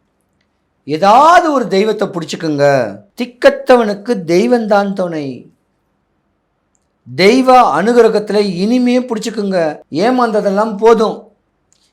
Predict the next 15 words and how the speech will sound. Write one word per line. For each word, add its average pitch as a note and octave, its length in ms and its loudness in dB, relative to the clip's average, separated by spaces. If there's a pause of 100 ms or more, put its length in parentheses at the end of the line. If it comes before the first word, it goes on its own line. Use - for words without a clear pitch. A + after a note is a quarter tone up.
(120)
ஏமாற்றப்பட்டிருப்பாங்க A#3+ 1600 2 (380)
கும்பராசிக்காரங்க. B3 920 2 (840)
அது G#3 200 4 (220)
மண்ணாவும் C#4 460 4
இருக்கலாம், B3 420 4 (180)
பொன்னாவும் C#4 500 4
இருக்கலாம், B3 400 4 (220)
பணமாவும் D#4 560 6
இருக்கலாம். G#3 380 2 (880)
சொத்து C#4 420 2
பத்து E4+ 220 2
கூட C#4+ 180 2 (100)
உங்க B3 240 4
ஜாதகத்துல A#3 540 4
பல G#3 100 6